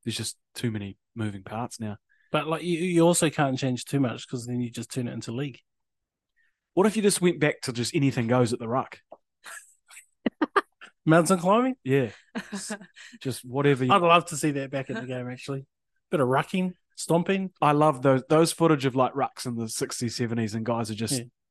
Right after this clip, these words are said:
Speaker 1: flying in. Oh,
Speaker 2: Can you remember stomping,
Speaker 1: flying
Speaker 2: though?
Speaker 1: over. Yeah.
Speaker 2: It was pointless.
Speaker 1: No,
Speaker 2: But
Speaker 1: I,
Speaker 2: if there was a guy there
Speaker 1: I got
Speaker 2: around,
Speaker 1: stomped.
Speaker 2: in
Speaker 1: I
Speaker 2: and
Speaker 1: got
Speaker 2: around the
Speaker 1: stomped.
Speaker 2: ball.
Speaker 1: Yeah, I got stomped lots and I didn't go
Speaker 2: Yeah,
Speaker 1: back.
Speaker 2: yeah.
Speaker 1: You learn your lesson.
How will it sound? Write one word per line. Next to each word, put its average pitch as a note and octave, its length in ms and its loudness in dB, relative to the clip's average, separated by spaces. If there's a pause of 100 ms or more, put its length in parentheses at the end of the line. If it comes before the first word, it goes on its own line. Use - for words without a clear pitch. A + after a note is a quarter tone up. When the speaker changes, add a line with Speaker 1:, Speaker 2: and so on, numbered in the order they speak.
(680)
Speaker 1:
flying A#2+ 400 0
in. A#2 320 -2 (120)
Oh, C3+ 100 -4
Speaker 2:
Can A#3+ 120 4
you C#4 140 8
remember G3+ 360 6
stomping, D3+ 480 2
Speaker 1:
flying B3 160 2
Speaker 2:
though? A2+ 80 -2
Speaker 1:
over. A#2 280 -4 (180)
Yeah. D#3 160 2
Speaker 2:
It A#2+ 180 -6 (640)
was F3 100 -4
pointless. - 640 2 (680)
Speaker 1:
No, E3+ 180 -4
Speaker 2:
But F#3 120 4
Speaker 1:
I, F#3 40 2
Speaker 2:
if F#3 60 -2
there G#3 100 6
was F3 80 4
a E3+ 60 -2
guy G#3 240 6
there F#3 220 4
Speaker 1:
I F3 60 4
got D#3 100 0
Speaker 2:
around, E3+ 340 4
Speaker 1:
stomped. D#3 200 -10
Speaker 2:
in F#3 100 -2
Speaker 1:
I F#3 40 4
Speaker 2:
and F3 80 2
Speaker 1:
got E3+ 60 2
Speaker 2:
around E3 180 2
the D#3 40 -2
Speaker 1:
stomped. D3 100 -6
Speaker 2:
ball. D#3+ 200 0
Speaker 1:
Yeah, D3 260 -4
I C3 80 -2
got B2 160 -4
stomped B2 300 -6
lots D#3+ 340 -4
and A#2 80 -4
I A#2+ 60 -2
didn't B2 160 -6
go A2+ 100 -6
Speaker 2:
Yeah, G#2 60 -4 (240)
Speaker 1:
back. C#3+ 160 -10
Speaker 2:
yeah. C3+ 200 -4 (160)
Speaker 1:
You B2+ 80 -4
learn C#3+ 180 0
your G#2+ 100 -2
lesson. C3 340 -6